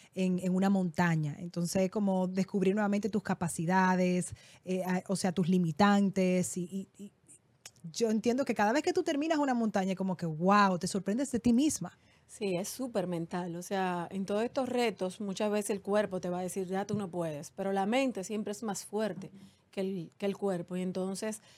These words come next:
Speaker 2: la persistencia, la perseverancia, la disciplina, son muchas de las cosas que, que la montaña nos va regalando. La humildad, sobre todo, la humildad. Y entonces,
Speaker 1: Qué bello que
Speaker 2: uno
Speaker 1: digas
Speaker 2: la,
Speaker 1: eso.
Speaker 2: la puede ir aplicando en, en la vida.
Speaker 1: Tres cosas, si te fueses de viaje ahora mismo, que no,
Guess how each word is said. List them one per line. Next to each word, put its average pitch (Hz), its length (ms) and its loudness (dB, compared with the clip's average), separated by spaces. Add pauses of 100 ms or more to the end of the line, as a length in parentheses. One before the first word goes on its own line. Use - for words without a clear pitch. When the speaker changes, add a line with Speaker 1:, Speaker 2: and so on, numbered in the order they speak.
(180)
Speaker 2:
la 208 160 -2
persistencia, 190 640 -4
la 180 160 0
perseverancia, 190 640 -2
la 190 80 -2
disciplina, 202 360 -4
son 220 200 -4
muchas 240 280 -2
de 254 60 -2
las 247 140 -4
cosas 233 280 -6
que, 190 280 -2
que - 80 -6
la 214 80 0
montaña 214 260 -2
nos 269 100 -2
va 254 80 -4
regalando. 247 600 0 (240)
La 196 100 0
humildad, 214 560 2
sobre 196 320 -6
todo, 196 300 -2
la 185 100 -4
humildad. 190 400 -4 (540)
Y 208 80 -4
entonces, 208 640 2
Speaker 1:
Qué 190 40 4
bello 175 200 4
que 180 80 2
Speaker 2:
uno - 140 4
Speaker 1:
digas - 60 6
Speaker 2:
la, 208 220 6
Speaker 1:
eso. - 100 -8
Speaker 2:
la 214 120 2
puede 214 440 0
ir 214 140 2
aplicando 202 580 -2
en, 185 260 -4
en 208 160 -6
la 220 100 -4
vida. 349 220 -2 (460)
Speaker 1:
Tres 311 240 4
cosas, 190 400 2
si - 80 -4
te 202 100 -4
fueses 254 300 0
de 262 60 4
viaje 254 180 2
ahora 233 140 2
mismo, 277 300 0
que 190 140 0
no, 220 200 2